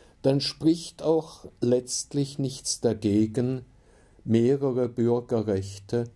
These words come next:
bekannt zu geben. Was wollen wir hier verheimlichen?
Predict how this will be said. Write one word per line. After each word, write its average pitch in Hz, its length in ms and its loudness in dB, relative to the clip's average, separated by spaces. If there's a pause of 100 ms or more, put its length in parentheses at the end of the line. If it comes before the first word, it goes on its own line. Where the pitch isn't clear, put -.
(200)
bekannt 147 500 -4
zu - 280 -8
geben. 92 540 -4 (920)
Was 135 340 0
wollen 156 360 2
wir 147 140 0
hier 143 280 0
verheimlichen? 143 1040 -4